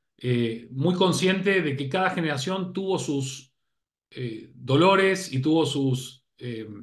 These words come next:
situaciones y tuvo sus crisis, y que nadie puede juzgar a alguien si no estuvo ahí.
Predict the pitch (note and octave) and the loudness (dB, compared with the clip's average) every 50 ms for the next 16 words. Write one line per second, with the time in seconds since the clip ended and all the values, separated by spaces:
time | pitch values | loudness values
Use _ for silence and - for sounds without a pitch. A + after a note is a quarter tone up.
0 | - - _ _ _ - - C#3+ C3 C3+ C3 C3 - G3 G3 F#3+ F#3+ F#3 F3+ F3+ | -20 -20 _ _ _ -4 0 0 2 4 4 4 4 4 6 6 6 6 6 6
1 | F3+ F3+ - - - - B2+ B2+ D#3 E3 D3+ C#3+ C#3 C3+ - F#3 G#3+ F3+ C3 - | 4 2 -2 -6 -8 -8 -2 2 2 2 2 2 -2 -2 0 0 2 2 0 0
2 | F3+ F3+ F3 F3+ - - - _ _ _ _ _ _ _ _ - C3+ C3 D3+ D#3 | -2 -2 -2 -4 -6 -12 -18 _ _ _ _ _ _ _ _ -8 -6 -2 -2 0
3 | E3 F#3+ G3+ G#3 F#3+ G3+ F#3+ F#3+ F#3+ F3+ - E3+ D#3 C#3+ E3+ F#3 F#3+ G3 F#3+ - | 2 2 4 2 2 2 4 4 4 4 2 0 0 2 2 2 2 2 0 -4
4 | - - _ _ _ _ - C3+ C#3 D#3 F3 F3+ F3+ F#3 F#3 F#3+ G3 F#3 - - | -8 -16 _ _ _ _ -8 -4 -2 -2 0 0 0 -2 -2 -4 -6 -8 -12 -12
5 | - - D3+ D3 E3 E3 C3 - G3 F3 D#3+ D3 D3 D#3 E3 D3 A#2+ - - - | -8 -6 -4 -2 -2 -2 0 0 0 2 2 4 4 4 2 2 0 -2 -4 -14